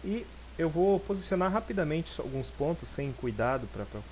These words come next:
posicionar no local certo, apenas pra vocês verem o funcionamento. Inicialmente eu vou ocultar aqui o,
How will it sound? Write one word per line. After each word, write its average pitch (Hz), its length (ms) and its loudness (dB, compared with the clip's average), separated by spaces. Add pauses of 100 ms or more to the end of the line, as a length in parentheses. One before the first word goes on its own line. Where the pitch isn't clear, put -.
posicionar 110 440 -4
no 107 60 -2
local 107 260 -4
certo, 143 440 -2
apenas 147 320 -4
pra - 120 -8
vocês 131 280 -6
verem 127 160 -2
o 127 60 -8
funcionamento. 123 640 -6
Inicialmente 147 500 -4
eu 139 60 -6
vou 131 220 -2
ocultar 107 400 -4
aqui - 200 -8
o, 90 240 -6